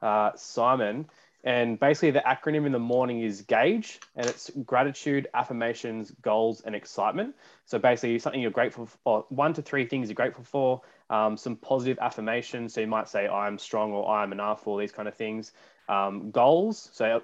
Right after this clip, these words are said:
either goals for the day, goals for the week, goals for the year, um, and then excitement, so things you're excited for. So for me, my thing today was, you know, I'm excited for training,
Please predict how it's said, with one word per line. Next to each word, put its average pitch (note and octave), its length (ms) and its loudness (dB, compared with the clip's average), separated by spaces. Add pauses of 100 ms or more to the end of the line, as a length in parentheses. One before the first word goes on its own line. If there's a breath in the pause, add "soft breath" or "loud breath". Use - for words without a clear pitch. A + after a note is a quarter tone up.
either A#2+ 160 2
goals A#2+ 380 2
for A#2+ 80 -8
the A2 80 0
day, A2+ 260 4
goals A2 340 0
for A2 120 -10
the A2 60 2
week, A2+ 360 0 (240 loud breath)
goals A2 240 0
for G#2 80 -10
the G#2 80 -6
year, F#3 320 2 (320 soft breath)
um, G#2+ 240 2
and A2+ 100 -4
then A2 60 -2
excitement, G#2 560 0
so A2 140 -2
things A#2 320 -6
you're G#2+ 80 0
excited G2 400 -4
for. G2+ 180 -6
So C#3+ 140 -2
for C#3+ 100 -4
me, C#3+ 320 0 (300 loud breath)
my B2+ 180 4
thing B2 380 -4 (100)
today B2 240 2
was, A2+ 380 -2
you B2 100 -4
know, A#2 100 0
I'm A#2 120 0
excited A#2 320 -4
for - 40 -20
training, D3+ 480 -2